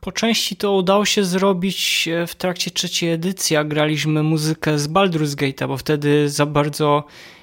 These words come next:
nikt nie miał okazji usłyszeć, e, w pełni, e, tą muzykę. Tak więc teoretycznie to się udało i wiem, że chyba te wrażenia finalnie były dosyć duże. Ale ty powiedziałeś bardzo ciek-,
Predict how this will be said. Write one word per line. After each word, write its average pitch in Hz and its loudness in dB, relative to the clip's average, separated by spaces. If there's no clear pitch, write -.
nikt 160 0
nie 165 2
miał 160 4
okazji 160 2
usłyszeć, 139 0
e, 139 -6
w - -16
pełni, 147 0
e, 147 -6
tą 151 -4
muzykę. 143 0
Tak 156 0
więc 165 0
teoretycznie 180 0
to - 0
się 190 2
udało 175 4
i 175 2
wiem, 175 0
że 175 -2
chyba 165 -2
te 170 -4
wrażenia 165 0
finalnie 165 0
były 160 0
dosyć 165 -4
duże. 170 2
Ale 180 2
ty 233 -4
powiedziałeś 247 0
bardzo 233 0
ciek-, - -6